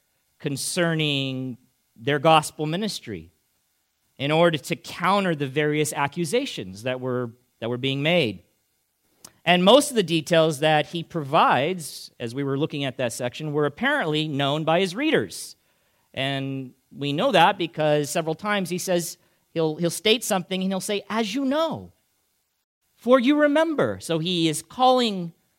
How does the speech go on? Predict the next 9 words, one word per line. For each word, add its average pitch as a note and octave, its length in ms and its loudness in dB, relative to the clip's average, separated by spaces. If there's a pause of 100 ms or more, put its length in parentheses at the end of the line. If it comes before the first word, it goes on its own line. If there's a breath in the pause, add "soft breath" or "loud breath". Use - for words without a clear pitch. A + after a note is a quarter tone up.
(200)
to F#3 100 -2
their F#3 180 6
attention F#3+ 540 -2
the E3+ 100 -2
things A#3+ 360 -2
that A#3+ 160 -6
they A#3+ 160 0
should A#3 220 -8
know, A#3+ 540 2